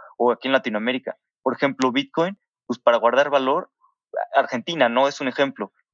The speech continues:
Cada seis años, ocho años tienen crisis financieras, no, no pueden comprar dólares, o Venezuela, ¿no? Tuvieron que salir de Venezuela y sales sin dinero, no hay manera de llevarte tu dinero.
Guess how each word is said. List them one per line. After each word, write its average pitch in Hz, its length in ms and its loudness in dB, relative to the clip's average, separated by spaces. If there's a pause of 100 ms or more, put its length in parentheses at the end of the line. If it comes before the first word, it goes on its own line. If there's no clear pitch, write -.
Cada 143 580 4
seis 135 260 0
años, 131 320 2
ocho 135 220 -4
años 135 240 -2
tienen 131 240 -2
crisis 127 320 -4
financieras, 127 580 0 (300)
no, 139 200 0 (220)
no 143 220 -2
pueden 147 180 2
comprar 123 400 2
dólares, 139 640 0 (160)
o 120 160 -2
Venezuela, 120 500 2
¿no? 127 160 -2
Tuvieron 131 300 -2
que - 60 -12
salir 127 200 0
de 131 80 0
Venezuela 135 600 0
y 117 100 -10
sales 139 460 -2
sin 117 240 -8
dinero, 123 300 2
no 120 100 2
hay 131 60 2
manera 131 260 2
de 127 40 -2
llevarte 113 320 0
tu - 120 -8
dinero. 113 400 -2